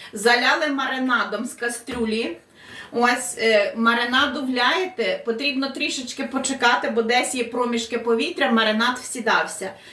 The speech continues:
І так доливаєте, поки не перестане, якби, він всідатися. Кришечки стерилізовані. Ось. Уклали в кастрюлю, вистелено, звісно, рушничком.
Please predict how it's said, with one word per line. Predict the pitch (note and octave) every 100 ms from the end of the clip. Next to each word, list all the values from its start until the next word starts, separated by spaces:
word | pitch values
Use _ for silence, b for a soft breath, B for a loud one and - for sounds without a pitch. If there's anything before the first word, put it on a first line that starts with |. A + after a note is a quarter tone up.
| B
І | -
так | - F4 C#4
доливаєте, | C#4+ D4 C#4+ C#4+ C#4+ C#4+
поки | - B3+ B3+
не | B3
перестане, | B3+ B3 C4+ - B3 B3
якби, | G#3+ A3
він | A3 B3+
всідатися. | - A#3 F#3 - - F#3 G3 G#3+ B B B B
Кришечки | D#4 A4 F#4+ C4 - C4+
стерилізовані. | - C#4 C#4+ D4 D#4 C#4 A#3 F#3+ G3 G3 G#3+ D4+ - _ _ b b -
Ось. | B3+ B3+ D#4+ - - - - - - - B B B B B B B - -
Уклали | B3+ A#3+ C#4 D#4+ F#4+ F4 -
в |
кастрюлю, | D#4 D4+ - F4 D4+ B3 B3 D4+ E4+ - - - _ B B B
вистелено, | A3 A#3+ C#4+ G4+ - E4+ D4 C#4+
звісно, | B3 A#3 E4+ D4+ D4
рушничком. | D4 C#4+ C#4 - - A3 G#3 B3+